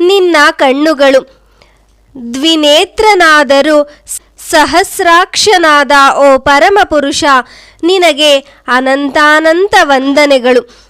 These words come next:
ನಾರದರು ಹೇಳುತ್ತಾರೆ, "ಈ ಸಂಕಷ್ಟನಾಶಕ ಮಹಾವಿಷ್ಣು ಸ್ತೋತ್ರವನ್ನು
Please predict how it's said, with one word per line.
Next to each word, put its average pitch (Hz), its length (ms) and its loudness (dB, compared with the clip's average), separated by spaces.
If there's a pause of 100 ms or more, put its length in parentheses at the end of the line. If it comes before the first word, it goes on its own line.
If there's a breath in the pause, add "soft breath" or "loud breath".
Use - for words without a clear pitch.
(120)
ನಾರದರು 302 720 2
ಹೇಳುತ್ತಾರೆ, 240 920 0 (340 loud breath)
"ಈ 330 240 0
ಸಂಕಷ್ಟನಾಶಕ 320 1400 -2
ಮಹಾವಿಷ್ಣು 285 880 -2
ಸ್ತೋತ್ರವನ್ನು 277 1000 -2